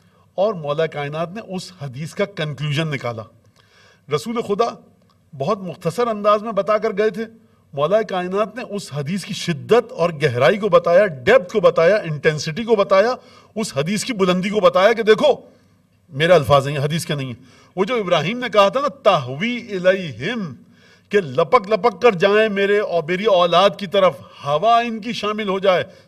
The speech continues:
"تہوی الیہم"۔ اب یہاں سے سنیے گا آپ، یہ جو ہوا ہے، یہ کس مقام پر ہے؟ ہوا، یہ وہ والا نہیں جس کو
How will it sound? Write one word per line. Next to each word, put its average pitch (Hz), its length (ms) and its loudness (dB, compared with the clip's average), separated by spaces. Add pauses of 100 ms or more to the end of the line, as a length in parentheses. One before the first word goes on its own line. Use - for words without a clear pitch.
(120)
"تہوی 180 440 -2
الیہم"۔ 196 420 -2 (500)
اب 254 160 2
یہاں 190 200 0
سے 214 120 0
سنیے 214 380 -2
گا 262 140 6
آپ، 294 80 6 (300)
یہ 202 100 -4
جو 240 120 2
ہوا 180 600 2 (100)
ہے، 254 260 6 (220)
یہ 208 80 -4
کس 247 280 -8
مقام 190 420 0
پر 240 140 4
ہے؟ 180 80 4 (100)
ہوا، 214 260 4 (220)
یہ 156 120 -8
وہ 165 100 -2
والا 175 220 2
نہیں 226 140 -8
جس 185 180 -8
کو 165 100 -6